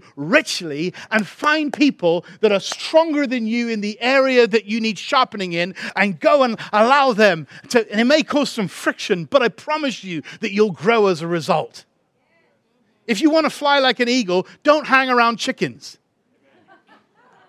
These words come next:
Go and find people who've done it. "Oh, I'm struggling with this. I know you are, Ed. Maybe we could be accountable." What? Find somebody who's been victorious over that. I'm not talking about Ed in the church, okay?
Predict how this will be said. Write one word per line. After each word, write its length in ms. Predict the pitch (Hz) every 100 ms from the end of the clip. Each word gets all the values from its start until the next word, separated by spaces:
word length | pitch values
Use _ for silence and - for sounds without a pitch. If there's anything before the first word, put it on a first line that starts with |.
| _ _ _ _ _ _ _ 339 247 381 _ 240 247 247 269 277 269 _ _ _ -
Go 180 | 359
and 120 | 381 262
find 300 | 359 339 262
people 260 | 330 294
who've 140 | 285 202
done 200 | 330 277
it. 240 | - - _ _ _ _ _ _ _
"Oh, 280 | 151 190 196
I'm 140 | 185 180
struggling 380 | - 202 196
with 100 | 202
this. 180 | 202 175
I 100 | 165
know 120 | 170
you 260 | 175 175 185
are, 200 | 151 143
Ed. 240 | 139 147 - _
Maybe 120 | 160 170
we 140 | 190
could 120 | 175
be 100 | 185
accountable." 560 | 180 190 190 170 127 101 _ _ _ _ _ _
What? 280 | - 220 302 - _
Find 220 | 254 330
somebody 280 | - 320 294
who's 120 | 247
been 180 | 196 233
victorious 640 | 196 214 - 330 330 247 220
over 180 | 202
that. 300 | 175 147 113 - - - _ -
I'm 80 | 214
not 100 | 226
talking 160 | 208
about 120 | 185 180
Ed 120 | 175
in 80 | 160
the 80 |
church, 320 | 151 165 131 143
okay? 220 | 131